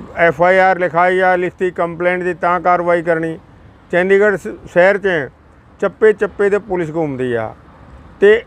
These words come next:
ਉਹਨਾਂ ਨੇ ਇਹ ਦਿਖਾਈ ਨਹੀਂ ਦਿੰਦਾ ਵੀ ਖੇੜੇ ਦੇ ਉੱਪਰ ਕੀ ਲਿਖੇ ਲਾਇਆ। ਸੋ ਮੇਰੀ ਬੇਨਤੀ ਆ, ਚੰਡੀਗੜ੍ਹ ਪ੍ਰਸ਼ਾਸਨ, ਚੰਡੀਗੜ੍ਹ ਦੀ ਪੁਲਿਸ ਤੇ ਜਿੰਨੇ ਮਹਿਲਾ ਮੰਡਲ ਬਣੇ ਆ, ਉਹ ਸਾਰੇ ਸਿਰ ਜੋੜ ਕੇ ਇਕਮੁੱਠ ਹੋ ਗਏ,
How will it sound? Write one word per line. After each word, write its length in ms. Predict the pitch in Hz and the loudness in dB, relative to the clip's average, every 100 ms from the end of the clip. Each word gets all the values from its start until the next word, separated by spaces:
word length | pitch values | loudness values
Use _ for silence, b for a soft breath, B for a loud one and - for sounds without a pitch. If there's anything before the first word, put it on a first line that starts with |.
| - | -6
ਉਹਨਾਂ 320 | 196 220 214 | -2 0 2
ਨੇ 140 | 214 | 4
ਇਹ 60 | 214 | 2
ਦਿਖਾਈ 340 | 196 170 190 | 2 0 0
ਨਹੀਂ 120 | 226 233 | 0 -4
ਦਿੰਦਾ 220 | 233 240 | -4 -2
ਵੀ 120 | 240 | -2
ਖੇੜੇ 240 | 190 202 | 0 0
ਦੇ 80 | 208 | 2
ਉੱਪਰ 240 | 214 214 196 | 0 -2 -6
ਕੀ 140 | 202 | -4
ਲਿਖੇ 280 | 196 180 185 | -4 -4 -2
ਲਾਇਆ। 320 | 165 147 139 - - - - - | -2 -2 -6 -14 -20 -20 -20 -8
ਸੋ 80 | 170 | -4
ਮੇਰੀ 200 | 180 185 | -2 -2
ਬੇਨਤੀ 480 | 165 175 180 220 208 | 0 -2 -2 0 4
ਆ, 280 | 196 196 - - - - - - - - - | 4 2 -4 -20 -20 -20 -20 -20 -20 -12 -6
ਚੰਡੀਗੜ੍ਹ 380 | 185 196 196 | 0 2 2
ਪ੍ਰਸ਼ਾਸਨ, 680 | 185 180 156 180 180 208 202 | 0 -4 0 0 0 0 -4
ਚੰਡੀਗੜ੍ਹ 460 | 196 185 185 185 170 | -4 -4 -2 -2 -2
ਦੀ 100 | 170 | -4
ਪੁਲਿਸ 480 | 165 170 185 208 180 - - - - - | -6 -2 0 0 -2 -10 -20 -20 -20 -6
ਤੇ 120 | 190 | -4
ਜਿੰਨੇ 320 | 165 190 208 | -2 0 2
ਮਹਿਲਾ 340 | 214 208 196 185 | 2 2 2 0
ਮੰਡਲ 280 | 180 170 165 | 0 -2 -2
ਬਣੇ 360 | 156 165 170 | -2 0 0
ਆ, 160 | 143 113 - | -2 -4 -8
ਉਹ 160 | 180 180 | -6 -2
ਸਾਰੇ 580 | 170 175 190 202 202 - - - - | 2 2 4 2 2 -2 -14 -20 -4
ਸਿਰ 180 | 185 190 | -2 -2
ਜੋੜ 400 | 165 180 185 185 | -2 -2 -2 -2
ਕੇ 280 | 196 175 - - - - 208 | 0 0 -4 -12 -20 -2 0
ਇਕਮੁੱਠ 380 | 214 220 214 170 | 0 0 -2 0
ਹੋ 200 | 185 185 | 0 2
ਗਏ, 280 | 196 196 | 2 2